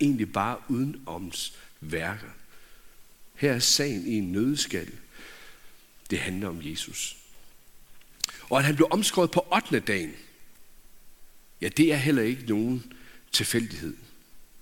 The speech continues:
For Jesus, han er en del af sit folk, af pagtsfolket. Sådan som vi også hørte det, Michael læste fra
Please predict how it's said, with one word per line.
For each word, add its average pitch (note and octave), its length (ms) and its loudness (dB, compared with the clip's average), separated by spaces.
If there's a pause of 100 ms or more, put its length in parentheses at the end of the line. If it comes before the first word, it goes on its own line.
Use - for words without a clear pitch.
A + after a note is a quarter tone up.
(260)
For - 140 2
Jesus, D3+ 360 4
han D#3 140 2
er D3 80 2
en A#2 220 -2
del E3+ 280 2 (720)
af F2 180 -2
sit - 420 0
folk, D3+ 360 4
af - 80 -6
pagtsfolket. A2+ 840 -2 (840)
Sådan A2 300 -2
som F#2+ 300 0
vi G2 80 2
også A2 260 0
hørte A#2+ 180 2
det, A#2 80 -2
Michael A2 380 2
læste G2 460 2 (360)
fra F2 480 -4